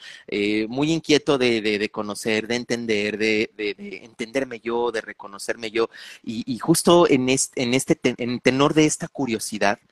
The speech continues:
he decidido desde hace ya muchos años, diecisiete años, explorar el mundo, al principio como de lo místico, lo esotérico, porque ciertamente fue como mi puerta de entrada,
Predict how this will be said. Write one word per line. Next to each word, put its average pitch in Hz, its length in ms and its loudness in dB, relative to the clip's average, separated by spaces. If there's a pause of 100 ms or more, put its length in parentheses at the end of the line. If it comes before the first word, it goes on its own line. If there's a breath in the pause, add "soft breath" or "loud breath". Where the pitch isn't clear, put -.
(400 soft breath)
he 131 140 4
decidido 120 800 -2 (300 loud breath)
desde 107 360 0
hace 120 240 -2
ya 120 160 2
muchos 117 420 -12
años, 113 300 -6
diecisiete 107 560 -6
años, 110 340 -6
explorar 117 600 -4
el 139 100 -8
mundo, 120 360 -4 (280 loud breath)
al - 140 -4
principio 240 440 -2
como 131 280 -2
de 110 100 0
lo 107 220 -2
místico, 131 720 -4
lo 113 140 -2
esotérico, 135 680 -2
porque - 220 -8
ciertamente 131 580 -2
fue 123 140 -2
como 123 240 -8
mi 107 140 -8
puerta 104 300 -2
de 110 80 2
entrada, 104 420 2